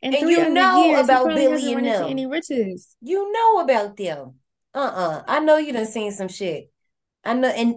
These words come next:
Speaker 2: I know you done
Speaker 1: What? I know he knows about Billy, but she didn't think, I pro-,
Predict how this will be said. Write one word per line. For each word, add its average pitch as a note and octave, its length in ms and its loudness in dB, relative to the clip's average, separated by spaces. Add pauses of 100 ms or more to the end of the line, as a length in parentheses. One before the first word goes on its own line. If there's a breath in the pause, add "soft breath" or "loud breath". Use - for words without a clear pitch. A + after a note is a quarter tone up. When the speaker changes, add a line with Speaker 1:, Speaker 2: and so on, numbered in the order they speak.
Speaker 2:
I C4+ 140 -4
know D4 360 0
you C#4 160 -8
done G3+ 460 -12 (1400)
Speaker 1:
What? E4+ 360 -2 (420 loud breath)
I F4 140 2
know F#4+ 260 2
he G#4 180 2
knows E4+ 260 2
about C#4+ 360 0
Billy, D#4+ 360 0
but C4+ 180 -2
she D#4+ 180 -4
didn't D#4 280 -8
think, D4+ 220 -12
I D4+ 140 0
pro-, F#4 200 0